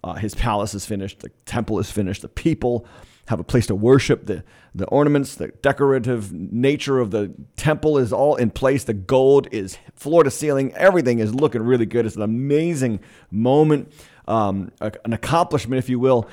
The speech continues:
in Solomon's life. And it really begs this important question.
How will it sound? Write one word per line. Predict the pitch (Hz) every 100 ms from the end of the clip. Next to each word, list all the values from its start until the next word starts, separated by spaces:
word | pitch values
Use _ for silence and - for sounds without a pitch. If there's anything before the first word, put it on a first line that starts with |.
| - -
in | 123 120
Solomon's | - 127 117 98
life. | 113 120 120 - _ - - -
And | 160 170 175 160 170
it | 147 147
really | 131 123 165 226 262
begs | 175 104 127 120 120 101 -
this | 92 90 120 117
important | - 113 - 101 - 107 -
question. | - 123 117 - - 85